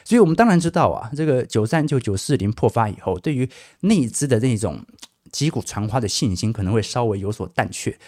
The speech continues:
但是呢，他还有钱，他只是没有那么热衷于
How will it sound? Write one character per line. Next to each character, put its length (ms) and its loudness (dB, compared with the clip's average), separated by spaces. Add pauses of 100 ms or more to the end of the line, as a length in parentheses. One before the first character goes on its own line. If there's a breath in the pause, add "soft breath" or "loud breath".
(260 soft breath)
但 160 2
是 160 2
呢， 260 0 (380 soft breath)
他 120 -8
还 260 -2
有 200 2
钱， 380 -8 (300 soft breath)
他 100 0
只 100 -4
是 280 -2 (240)
没 200 2
有 100 4
那 80 2
么 100 4
热 320 4
衷 280 2
于 200 -2